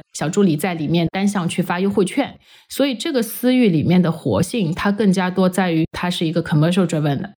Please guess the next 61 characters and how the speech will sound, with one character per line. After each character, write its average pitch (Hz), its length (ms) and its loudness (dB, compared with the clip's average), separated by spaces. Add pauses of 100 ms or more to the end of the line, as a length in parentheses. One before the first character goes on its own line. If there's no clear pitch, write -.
(100)
那 208 180 2
它 208 140 0
只 196 160 0
有 190 120 4
在 165 140 0
发 180 180 -2
红 156 220 -2
包 175 240 0
或 165 240 0
发 180 220 -2
券， - 420 -4
或 - 160 -2
者 156 60 2
说 170 160 0
年 165 160 2
终 202 180 4
大 202 140 -2
促 - 180 -2
的 175 80 4
时 160 140 -8
候， - 120 -2
它 - 160 -4
会 151 320 0
异 208 140 0
常 143 220 -6
的 - 80 -2
活 - 240 -4
跃。 - 260 0
其 - 160 0
实 196 300 2
也 165 120 -2
可 196 160 -2
以 185 80 2
看 170 240 0
到 170 160 0
像 165 360 -4
完 170 160 2
美 202 160 2
日 185 100 2
记 185 160 0
家 175 220 -2
的 170 80 -4
非 190 160 0
常 170 180 -2
多 175 100 2
的 175 60 4
小 - 160 -4
丸 160 160 -4
子 165 140 -2
的 143 60 -2
群 151 340 -2
也 156 120 0
会 190 140 0
是 180 140 -2
这 - 100 -4
样 160 140 0
的 156 40 0
一 151 40 0
个 165 100 0
状 175 240 -2
况。 - 260 -8